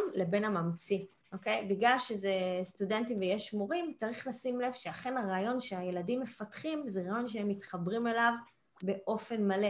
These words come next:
זאת אומרת שאם אתם מעירים אותם בא-, באמצע הלילה, הם שורקים אותו מאלף עד תף, הם חיים אותו, הם נושמים אותו, ורק ככה הם יוכלו באמת לחדור איתו פנימה, ובאמת, אה, להעביר אותו מה-, אני קוראת לזה מה-emotion לאקשן, יוכלו להוציא אותו החוצה,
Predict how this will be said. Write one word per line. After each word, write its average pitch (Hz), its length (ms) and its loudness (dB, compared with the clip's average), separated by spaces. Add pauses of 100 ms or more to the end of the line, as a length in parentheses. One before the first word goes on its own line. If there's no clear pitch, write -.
(200)
זאת - 140 -4
אומרת 240 360 6
שאם 294 280 2
אתם 339 180 2
מעירים 226 320 4
אותם 233 280 2
בא-, 208 280 4
באמצע 208 480 2
הלילה, 190 420 6 (460)
הם 233 120 8
שורקים 254 480 4
אותו 330 220 2
מאלף 226 420 2
עד 208 60 -10
תף, 233 240 0
הם 214 120 2
חיים 240 320 0
אותו, 254 220 0
הם 208 160 2
נושמים 254 380 0
אותו, 302 180 2 (380)
ורק 247 380 6
ככה 330 300 4 (200)
הם 240 140 4
יוכלו 240 420 6
באמת 240 320 6
לחדור 226 460 4
איתו 240 280 0
פנימה, 247 420 2
ובאמת, 220 500 2
אה, 196 200 2
להעביר 196 380 4
אותו 226 280 2
מה-, 180 340 0
אני 196 100 -6
קוראת 202 280 -4
לזה 202 180 0
מה-emotion 202 520 0
לאקשן, 226 380 -2
יוכלו 240 320 2
להוציא 220 360 2
אותו 208 200 0
החוצה, 285 380 -2